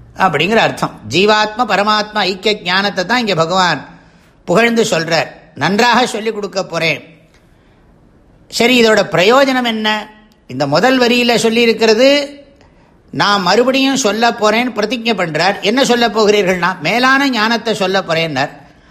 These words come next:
அது ஞானத்துக்கெல்லாம் உயர்ந்த ஞானமா இருக்கு, எல்லா ஞானத்துக்கும் அடிப்படையா இருக்கு அந்த ஞானம். பிரம்ம ஞானம்,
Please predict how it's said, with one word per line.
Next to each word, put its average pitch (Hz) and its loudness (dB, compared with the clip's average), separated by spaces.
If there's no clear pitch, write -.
அது 220 2
ஞானத்துக்கெல்லாம் 254 0
உயர்ந்த 240 0
ஞானமா 214 0
இருக்கு, 185 -4
எல்லா 214 0
ஞானத்துக்கும் 233 -2
அடிப்படையா 240 2
இருக்கு 185 -4
அந்த 165 -6
ஞானம். 151 -4
பிரம்ம 202 2
ஞானம், 185 -2